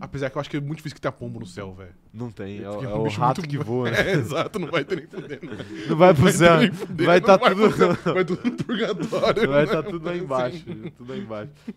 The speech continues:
Speaker 2: Quem vai pro céu são os Golden, que são sacrificados e substituídos, pô.
Speaker 1: São sacrificados.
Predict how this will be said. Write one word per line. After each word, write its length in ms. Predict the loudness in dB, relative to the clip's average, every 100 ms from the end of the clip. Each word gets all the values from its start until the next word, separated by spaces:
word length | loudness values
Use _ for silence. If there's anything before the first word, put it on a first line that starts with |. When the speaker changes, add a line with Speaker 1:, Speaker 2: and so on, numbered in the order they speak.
| -12
Speaker 2:
Quem 100 | -8
vai 140 | -6 -6
pro 140 | -8
céu 200 | -8 -8
são 160 | -8 -14
os 80 | -10
Golden, 360 | -8 -8 -8
que 80 | -14
são 100 | -16
sacrificados 760 | -16 -18 -18 -18 -10 -8 -8 -12
e 40 |
substituídos, 640 | -14 -20 -20 -14 -12 -12 -16
pô. 160 | -20 -20 _ -20 -20 _ _
Speaker 1:
São 160 | -20 _
sacrificados. 1200 | -20 -6 -6 -6 -12 -10 -10 -8 -10 -8 -12 -12